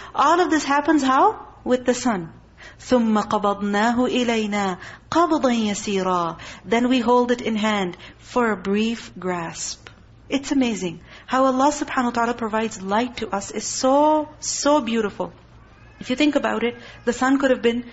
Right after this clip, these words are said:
just like these lights that we have. In the morning,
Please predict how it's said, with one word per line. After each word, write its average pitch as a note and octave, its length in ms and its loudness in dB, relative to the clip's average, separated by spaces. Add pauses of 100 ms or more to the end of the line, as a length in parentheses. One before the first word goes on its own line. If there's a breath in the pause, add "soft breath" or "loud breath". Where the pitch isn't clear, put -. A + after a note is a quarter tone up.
(160 loud breath)
just B3+ 200 -2
like A#3+ 140 -2
these G#3+ 180 -4
lights G3+ 300 -2
that G3+ 160 -8
we G#3+ 120 -4
have. F3+ 280 -8 (400 loud breath)
In A3+ 140 0
the A3+ 60 0
morning, C#4 500 4